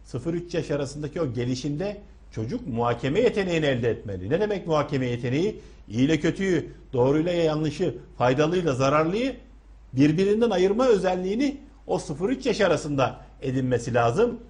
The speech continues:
Ama sen çocuğu televizyonla, tabletle, telefonla muhatap ettin. Ne oldu? Çocuğun muhakeme yeteneği gelişmedi.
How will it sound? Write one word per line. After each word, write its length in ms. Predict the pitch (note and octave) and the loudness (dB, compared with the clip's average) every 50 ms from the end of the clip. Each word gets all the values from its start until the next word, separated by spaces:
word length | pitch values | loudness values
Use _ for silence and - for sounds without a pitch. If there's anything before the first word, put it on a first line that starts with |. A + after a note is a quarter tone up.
| - - - | -20 -14 -10
Ama 180 | B2 A#2+ C3 B2 | -6 -4 -4 -4
sen 200 | - C#3 C#3 C#3+ | -2 -4 -4 -4
çocuğu 460 | C#3 C#3+ B2+ A#2+ C3 D#3 F#3 F#3+ F#3+ - - - - | -2 -4 -2 -2 0 -2 -2 -2 -6 -10 -14 -10 -6
televizyonla, 500 | A#2 A#2 B2+ B2+ B2 C3 C3 C3 B2+ - | -4 -2 -2 -2 -2 -2 -4 -2 -2 0
tabletle, 440 | - B2 A#2+ B2+ C3 B2 - A#2 - | 0 0 0 0 -2 -4 -6 -6 -2
telefonla 420 | B2+ B2 C3 A#2+ B2+ C3 B2 A#2+ | -2 0 0 0 -2 -2 -4 -2
muhatap 360 | A#2 B2 A#2+ A#2 B2 A2 A2 | -2 0 0 0 -2 -4 -6
ettin. 260 | G#2 G2 - B2 A#2+ | -6 -8 -8 -6 -2
Ne 60 | C#3 E3+ | 0 0
oldu? 380 | F3+ F3 E3+ G3+ A3 G#3+ G#3+ - - - - - - | 0 0 0 -2 -4 -4 -6 -12 -20 -20 -20 -16 -14
Çocuğun 260 | A2 G#2+ C3 C#3 C3+ | -10 -8 -6 -4 -4
muhakeme 400 | A#2+ B2 A#2+ A2 - B2+ B2+ C3+ | -4 -4 -4 -6 -6 -4 -4 -4
yeteneği 360 | B2+ B2+ C3 A#2 C3 D3 D3 | -4 -4 -6 -6 -6 -4 -4
gelişmedi. 600 | C3+ A#2+ A2+ - - - - E2+ E2 - - - | -4 -6 -8 -8 -12 -14 -16 -18 -18 -18 -20 -20